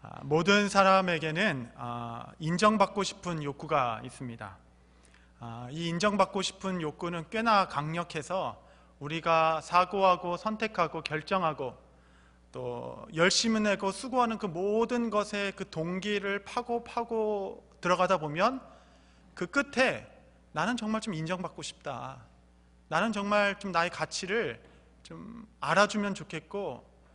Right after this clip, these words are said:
좀 인정되면 좋겠다."라는 어떤 뿌리에서 나오는 것일 수 있습니다. 이 욕구가 너무 강력해요. 너무 강력해서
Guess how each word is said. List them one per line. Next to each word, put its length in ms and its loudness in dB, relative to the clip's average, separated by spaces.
좀 240 -16
인정되면 800 0
좋겠다."라는 720 -4
어떤 280 -12
뿌리에서 640 -2
나오는 500 -4
것일 340 -8
수 460 -8
있습니다. 520 -8
이 180 2
욕구가 460 6
너무 260 2
강력해요. 540 -8
너무 180 -6
강력해서 840 -4